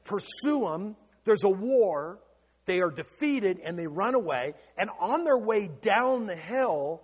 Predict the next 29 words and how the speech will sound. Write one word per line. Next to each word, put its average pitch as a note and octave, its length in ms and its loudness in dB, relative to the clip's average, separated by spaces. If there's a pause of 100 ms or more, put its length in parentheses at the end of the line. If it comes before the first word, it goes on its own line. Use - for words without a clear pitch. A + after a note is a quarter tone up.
(320)
the F3 100 -8
defeated B3 640 -6 (140)
armies G3+ 580 -2
of F3+ 140 -6
the F3+ 80 -4
five G3+ 380 -2 (140)
city-states, F#3+ 580 -2 (320)
God G3+ 320 2
sends F3+ 640 -4 (120)
large F#3 540 0
stones F#3+ 640 -2
from E3+ 200 -12
heaven. C#3 400 -10 (720)
How G3+ 100 -6
about F#3 260 4
that? C#3 420 -2 (220)
Verse E3 240 -4
eleven. D3 500 -4 (680)
Just - 240 -10 (220)
starts E3 280 -2
dropping D3+ 760 0
hailstones E3+ 840 -4
right D3+ 240 -4
on D#3 160 -8
top C#3 260 -6
of C#3+ 60 -10
the B2+ 140 -12
army. A#2 320 -12 (360)
Just F3+ 260 -6